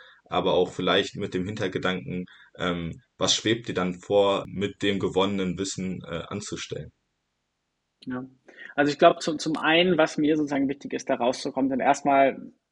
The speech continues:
Speaker 2: nochmal so Hygienekriterien einmal zu verstehen, sozusagen, wie sind Studien im besten Fall aufgebaut? Was sind irgendwie die typischen, äh, irgendwie Pitfalls von, von, von, von, von, von Studien? Was machen Studien, ähm, gut? Was machen sie weniger gut? Wie, was macht sie reliable? Was machen sie,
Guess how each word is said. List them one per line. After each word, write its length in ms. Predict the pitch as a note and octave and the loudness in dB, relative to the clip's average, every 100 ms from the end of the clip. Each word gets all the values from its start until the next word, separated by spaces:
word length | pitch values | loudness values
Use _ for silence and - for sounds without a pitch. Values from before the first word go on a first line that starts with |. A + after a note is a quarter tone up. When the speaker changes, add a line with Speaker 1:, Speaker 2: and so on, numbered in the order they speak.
| _ - | _ -10
Speaker 2:
nochmal 360 | C#3 C#3 C#3+ | -4 2 4
so 100 | C#3 | 4
Hygienekriterien 960 | C3 C3 C#3+ D3 E3 - D3+ C#3+ C#3+ C#3 | 2 0 4 4 4 2 0 2 2 2
einmal 240 | C#3 C#3 | 2 0
zu 80 | C3+ | 0
verstehen, 500 | C3+ C3+ - C#3+ C#3+ | -4 -4 0 2 2
sozusagen, 300 | C3+ C3 B2+ | 2 0 0
wie 60 | B2+ | 0
sind 180 | C3+ - | -2 -4
Studien 340 | C3 B2+ B2+ | -4 -4 -4
im 120 | B2 | -6
besten 240 | A#2+ - - | -10 -10 -10
Fall 140 | - | -8
aufgebaut? 500 | - - C3 - - - - - | -8 -8 -8 -8 -10 -14 -8 6
Was 160 | C#3+ | 6
sind 140 | E3+ D3+ | 6 2
irgendwie 240 | D#3 C#3 | 4 4
die 160 | C#3 C3 | 2 2
typischen, 760 | D#3+ D#3 D3 D3 C#3 C3 - - - C3 | 0 2 0 2 2 2 -2 -20 -4 4
äh, 320 | C3 B2+ A2+ | 4 4 0
irgendwie 200 | C#3 C#3+ | -6 -6
Pitfalls 560 | C3 B2+ B2+ B2+ B2+ | -8 -6 0 0 0
von, 200 | - C3 | -6 -12
von, 260 | - B2+ C3 | -10 -10 -6
von, 340 | C3 C3 - - | -4 -4 -8 -10
von, 200 | C4 - | -10 -8
von, 220 | - - | -10 -8
von 140 | - - | -6 -6
Studien? 360 | - C3 C3 | -2 0 4
Was 160 | D3 D3 | 4 4
machen 180 | C#3+ C#3 | 0 0
Studien, 480 | - D3 C#3+ C#3 - - - - | -2 2 2 2 -2 -12 -20 -2
ähm, 220 | C#3+ C3+ | 2 4
gut? 360 | B2+ F#3 A3+ - | 6 6 6 4
Was 180 | D#3 D3+ | 0 0
machen 220 | D#3+ D3+ | 0 0
sie 120 | C#3+ C3+ | 2 4
weniger 320 | D3 C#3 B2+ | 4 2 2
gut? 220 | B2+ B2+ | -2 -2
Wie, 240 | D3 C#3+ | -2 0
was 140 | D3 C#3+ | 0 -2
macht 160 | D3 | -2
sie 80 | D3+ | 0
reliable? 560 | C3 C3+ C3+ D3 C#3+ C3 | 2 4 4 4 2 0
Was 160 | C3 | -2
machen 220 | C3+ C3+ | -4 -4
sie, 140 | B2+ | -4